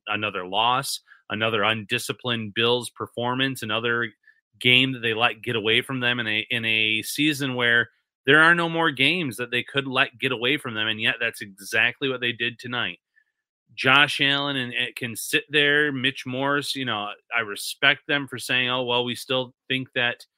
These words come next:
oh, we still have confidence. We still believe in this team. We know we've done it before."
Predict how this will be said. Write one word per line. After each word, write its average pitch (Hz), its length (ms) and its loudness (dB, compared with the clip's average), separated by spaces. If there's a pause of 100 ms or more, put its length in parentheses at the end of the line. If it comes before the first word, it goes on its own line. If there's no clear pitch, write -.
(240)
oh, 107 40 -6
we 104 60 -4
still 147 160 4
have 135 100 0
confidence. 123 480 -2
We 107 60 -14
still 131 220 -4
believe 131 280 -2
in 127 100 -8
this 127 200 -6
team. 123 320 -4
We 101 100 -6
know 117 320 -4
we've 110 180 -6
done 127 180 2
it 127 40 -6
before." 127 420 -2